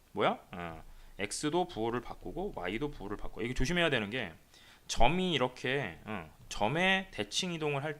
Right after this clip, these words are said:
점에 대칭 이동을 할 때는 그냥 부호 바꿔주면 돼. 대칭, 근데 도형의 대칭 이동할 때는 X 대신에 마이너스 X, Y, 아, X 대신에 마이너스 X, Y 대신에 Y 마이너스, 이런 식으로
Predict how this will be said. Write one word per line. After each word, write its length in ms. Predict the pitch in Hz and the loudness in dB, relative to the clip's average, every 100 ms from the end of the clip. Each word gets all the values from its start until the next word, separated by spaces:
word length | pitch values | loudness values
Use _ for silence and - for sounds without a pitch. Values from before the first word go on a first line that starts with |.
| - | -4
점에 260 | 110 147 | -2 2
대칭 340 | 147 139 - 139 | 2 0 -2 -4
이동을 280 | 123 117 107 | -4 -2 -2
할 140 | 104 | -2
때는 420 | 110 175 135 80 - - - - - | -2 0 -2 -4 -14 -20 -20 -20 -6
그냥 180 | 117 120 | 0 0
부호 240 | - 160 | 4 12
바꿔주면 420 | - - 123 131 | 12 12 4 -4
돼. 180 | 113 78 - - - - - - - - - - | -8 -14 -16 -20 -20 -20 -20 -20 -20 -20 -20 -12
대칭, 240 | - 139 139 | -6 -2 0
근데 100 | 107 | 6
도형의 420 | 139 165 196 196 | 8 8 8 8
대칭 280 | 151 - 151 | 8 6 0
이동할 300 | 135 123 113 | 2 2 2
때는 360 | 110 185 240 - - - 98 | 2 2 0 -6 -20 -10 -4
X 300 | 104 - 151 | -2 0 2
대신에 360 | 147 151 147 | 2 2 0
마이너스 600 | 113 90 98 98 87 - | 2 0 -2 -4 -6 -8
X, 400 | - - - 202 - - - - | -12 -12 -10 -10 -10 -18 -20 -8
Y, 180 | 92 90 - | 0 0 -2
아, 140 | 92 - | -12 -6
X 180 | 98 - | -6 0
대신에 280 | 139 139 95 | 0 2 0
마이너스 420 | 87 90 82 - | 0 -2 -6 -10
X, 240 | - - | -12 -10
Y 380 | 180 95 90 113 | -6 -2 0 0
대신에 360 | 107 98 113 123 | 0 -2 -4 -4
Y 340 | 87 90 110 | -2 -2 -4
마이너스, 280 | 101 90 - - - - | -6 -6 -10 -14 -12 0
이런 240 | 139 190 | 4 4
식으로 500 | 180 151 175 120 | 2 0 2 0